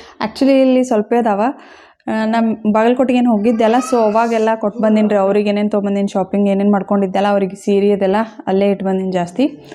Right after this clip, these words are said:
ಅವರಿಗೆ ಮಮ್ಮಿಗೆ ಒಂದೆರಡು ಸೀರೆ ತೊಗೊಂಡಿದ್ದೆ. ನಮ್ಮ ತಂಗಿದಂತ್ರ ಮಸ್ತ್ ಇತ್ತು ರೀ ಸೀರೆ, ರೆಡಿಮೇಡ್ ಬ್ಲೌಸ್, ಆಮೇಲೆ ಸ್ಯಾರಿ, ಪಾರ್ಟಿ ವೇರ್ ಸ್ಯಾರಿ ಇತ್ತು. So ಅದು ಭಾಳ ಮಸ್ತ್ ಇತ್ತು, ಅಕ್ಕಿ ಕಡೆನೇ ಐತಿ.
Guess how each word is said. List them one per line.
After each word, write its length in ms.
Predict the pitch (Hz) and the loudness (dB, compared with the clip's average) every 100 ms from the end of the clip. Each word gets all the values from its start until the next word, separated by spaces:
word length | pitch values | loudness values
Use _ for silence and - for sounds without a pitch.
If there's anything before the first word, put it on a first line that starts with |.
| - - - - | -20 -20 -10 -2
ಅವರಿಗೆ 440 | 208 208 202 202 | 2 2 0 -2
ಮಮ್ಮಿಗೆ 400 | 202 202 214 226 | -2 0 0 2
ಒಂದೆರಡು 320 | 220 214 208 | 2 2 0
ಸೀರೆ 220 | 214 202 | 0 -2
ತೊಗೊಂಡಿದ್ದೆ. 360 | 208 208 202 220 | 0 0 0 0
ನಮ್ಮ 180 | 226 214 | 0 2
ತಂಗಿದಂತ್ರ 540 | 214 208 226 240 226 220 | 4 4 4 2 2 2
ಮಸ್ತ್ 280 | 214 214 | 2 2
ಇತ್ತು 140 | 220 214 | -2 0
ರೀ 40 | 208 | 0
ಸೀರೆ, 240 | 202 190 190 | 0 0 0
ರೆಡಿಮೇಡ್ 500 | - 190 190 202 196 | 0 0 2 0 0
ಬ್ಲೌಸ್, 240 | 208 208 214 226 | 2 2 2 2
ಆಮೇಲೆ 400 | 214 208 202 208 | 0 0 0 0
ಸ್ಯಾರಿ, 320 | 202 180 190 | 0 0 0
ಪಾರ್ಟಿ 300 | 190 175 190 | -2 -2 0
ವೇರ್ 140 | 196 | -2
ಸ್ಯಾರಿ 280 | 196 190 190 | 0 0 0
ಇತ್ತು. 220 | 196 247 - - - - - _ - | 0 -2 -4 -8 -20 -20 -20 _ -2
So 60 | |
ಅದು 120 | 220 220 | 2 4
ಭಾಳ 220 | 220 220 220 | 4 4 2
ಮಸ್ತ್ 200 | 220 208 | 0 -4
ಇತ್ತು, 240 | - 247 | 0 0
ಅಕ್ಕಿ 260 | - 208 220 | 2 0 0
ಕಡೆನೇ 340 | 214 208 202 | 2 2 2
ಐತಿ. 180 | 185 | 0